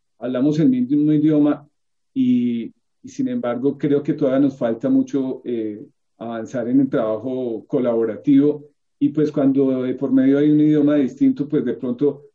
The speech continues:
para nosotros eso todavía es algo, digamos, es una materia que todavía no hemos cumplido,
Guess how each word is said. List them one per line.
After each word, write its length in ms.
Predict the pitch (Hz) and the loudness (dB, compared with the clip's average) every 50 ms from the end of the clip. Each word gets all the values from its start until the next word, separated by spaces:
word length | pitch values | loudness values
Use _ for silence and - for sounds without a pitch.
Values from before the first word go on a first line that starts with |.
| _ _ _ _ _ _ _ _ | _ _ _ _ _ _ _ _
para 220 | - 131 127 123 123 | -4 -2 -2 0 0
nosotros 500 | 127 123 120 - 135 113 - 135 139 - | -2 -2 -2 -4 -6 -4 -4 -6 -4 -2
eso 260 | 151 131 - 147 139 143 | -4 -2 -2 -2 -4 -2
todavía 560 | - 147 139 139 135 135 139 143 143 139 135 | 0 0 0 2 2 2 2 2 2 2 0
es 100 | 135 143 | -2 -2
algo, 680 | 139 127 127 120 135 135 131 131 127 117 - - - _ _ _ _ _ | -4 -6 -4 -4 -4 -4 -4 -4 -6 -6 -8 -12 -16 _ _ _ _ _
digamos, 320 | - 127 127 131 143 147 | -6 -4 -2 0 0 0
es 140 | 156 147 147 | 0 0 0
una 160 | 156 151 151 | 0 2 2
materia 460 | 147 147 127 - - 123 117 135 135 139 | 2 2 0 0 -2 -2 0 -2 -2 -2
que 100 | - 143 | -4 -4
todavía 340 | 147 - 120 117 127 135 | -2 -2 -2 0 0 2
no 160 | 135 139 139 135 | 2 2 2 2
hemos 280 | 139 139 139 131 131 | 2 2 2 0 -2
cumplido, 560 | - _ 135 120 120 - 123 117 110 101 - | -6 _ -6 -6 -6 -6 -6 -6 -6 -8 -10